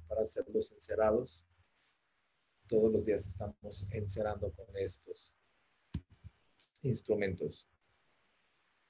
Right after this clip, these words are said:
Este es para cerámicas, otro kit que ya viene una, una paleta, un, una espátula de, de circonia y un pincel enera, que es una de las fibras.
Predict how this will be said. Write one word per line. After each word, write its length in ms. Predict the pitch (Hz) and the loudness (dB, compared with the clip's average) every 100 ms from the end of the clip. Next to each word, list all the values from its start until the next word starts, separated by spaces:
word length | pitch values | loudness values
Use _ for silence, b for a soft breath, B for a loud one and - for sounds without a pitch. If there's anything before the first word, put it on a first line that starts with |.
| _ _ _ _ | _ _ _ _
Este 200 | 110 101 | -4 -2
es 80 | 110 | 0
para 400 | - 110 _ 107 | 2 0 _ 6
cerámicas, 600 | 107 127 160 165 147 - - | 8 8 8 6 4 2 2
otro 320 | 110 113 110 | 2 4 4
kit 300 | - 196 - - _ | 6 6 4 -6 _
que 120 | 123 | 2
ya 120 | 113 | 6
viene 520 | 110 113 110 110 107 110 101 | 6 4 4 4 4 2 0
una, 460 | 104 104 101 101 - _ _ _ - - | -2 0 0 -4 -8 _ _ _ -20 -10
una 140 | 107 104 | -6 -2
paleta, 560 | 98 101 104 110 131 | 2 4 6 4 4
un, 300 | 113 107 101 - 101 101 - - - - _ _ _ _ - | 2 0 -4 -8 -14 -16 -18 -16 -16 -20 _ _ _ _ -4
una 120 | 107 | -2
espátula 720 | 101 120 117 - - 117 107 | 2 4 4 2 0 6 8
de, 240 | 104 104 - | 8 6 2
de 180 | 98 | 0
circonia 760 | 95 98 98 - 113 113 117 160 - _ _ _ _ _ _ _ | 2 2 2 4 6 8 6 4 -2 _ _ _ _ _ _ _
y 160 | 107 101 | -2 2
un 360 | 104 101 98 - | 2 0 -6 -12
pincel 600 | - 98 _ - - 104 - | -10 -12 _ -4 0 0 0
enera, 420 | 101 104 110 131 | 0 4 4 4
que 80 | - | 2
es 160 | 110 - | 0 -2
una 180 | 110 98 | -2 0
de 80 | 92 | 2
las 240 | 95 - | 0 0
fibras. 560 | 123 110 120 156 - | 6 8 8 4 -4